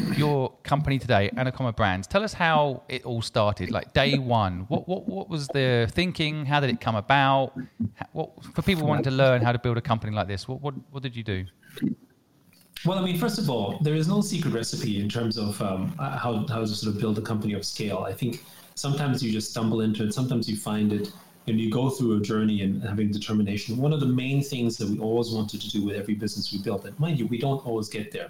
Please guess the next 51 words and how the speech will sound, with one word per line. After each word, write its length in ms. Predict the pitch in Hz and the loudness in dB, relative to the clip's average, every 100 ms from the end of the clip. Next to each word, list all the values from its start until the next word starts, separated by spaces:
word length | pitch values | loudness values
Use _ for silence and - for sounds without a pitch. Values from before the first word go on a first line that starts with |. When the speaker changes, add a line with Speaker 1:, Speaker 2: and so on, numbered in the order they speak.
| - | -10
Speaker 2:
right? 220 | 120 - - - - _ | -10 -10 -14 -20 -20 _
Um, 340 | 117 107 104 107 | -4 0 2 2
and, 200 | 117 120 | 2 2
you 60 | |
know, 80 | 117 | 0
I've 120 | 107 | -2
built 200 | - 120 | -2 0
many 200 | 120 120 | 2 2
businesses. 760 | 107 107 107 - 101 101 - - - - | 0 -2 -4 -4 -4 -4 -8 -14 -18 -10
Um, 300 | 101 101 117 | -6 -4 -4
some 220 | - 127 | -2 0
have 100 | 135 | 0
done 180 | 123 113 | 0 0
much 200 | 117 - | 0 -2
better 180 | 113 110 | -2 0
than 140 | 107 | 2
others. 280 | 101 104 104 | 2 0 -2
Some 280 | - 98 95 | -4 -4 -4
haven't 220 | 101 104 | -2 -2
worked 200 | 101 101 | -2 -4
out 140 | 101 | -4
at 80 | 110 | -2
all, 200 | 98 98 | -2 -2
right? 240 | 98 104 - - - - | -2 -4 -6 -14 -18 -8
And 80 | 123 | -4
I 60 | 135 | 0
think 200 | 156 160 | 2 2
the, 300 | 117 - - | 2 -4 -4
the, 220 | 117 104 | -2 -2
the 80 | 120 | -2
key 260 | - 160 | -2 0
thing, 160 | 151 120 | 0 2
though, 200 | 110 104 | 2 0
is 160 | 95 120 | 0 -2
every 160 | 127 | -2
time 440 | 127 127 113 104 113 | -2 -2 2 2 0
we 100 | 104 | -2
build 280 | 120 120 | 0 0
a 20 | 101 | -2
business, 640 | 98 - 95 - - - _ _ - | -4 -4 -4 -4 -8 -16 _ _ 0
we 120 | 123 | 2
want 200 | 156 185 | 4 4
to 40 | |
build 260 | 175 147 131 | 4 4 2
a 40 | |
business 580 | 110 117 117 104 104 - - | 0 0 0 0 -2 -6 -4
that 280 | 117 107 | -4 -4
has 380 | 107 117 104 104 | -4 -4 -2 -2
sort 180 | - 107 | -2 -4
of, 180 | 104 101 | -6 -4
um, 300 | 95 92 | -6 -6